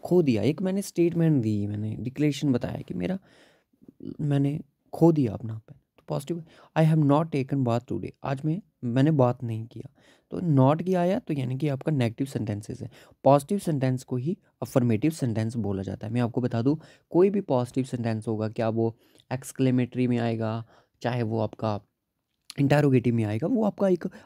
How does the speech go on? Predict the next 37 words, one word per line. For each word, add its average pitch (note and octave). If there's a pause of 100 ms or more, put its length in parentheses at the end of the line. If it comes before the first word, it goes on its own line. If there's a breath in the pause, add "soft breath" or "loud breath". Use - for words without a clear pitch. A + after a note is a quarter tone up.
(100 loud breath)
अफर्मेटिव A#2+
ही G#2
होएगा, G2+
ठीक D#3
है। - (380 soft breath)
जैसे C3+
कि, E3
अ, A2+
"राम C#3+
like B2
सीता", G#2+
तो C#3
ये D3
आपका C3+
अफर्मेटिव A2
है, A2 (240)
ठीक -
है, C4+ (340)
अफर्मेटिव C3+ (180)
सेंटेंसेस G#2+
यानी G#2+
कि D#3+
एक E3+
पॉजिटिव A#2
सेंटेंस G2+
है। G#2 (440 loud breath)
"राम C#3+
does C3
not G#2+
like G#2
सीता", -
राम, C#3 (120)
अ, A2 (380 soft breath)
does A#2
not A2+
like C3+ (160)
सीता, -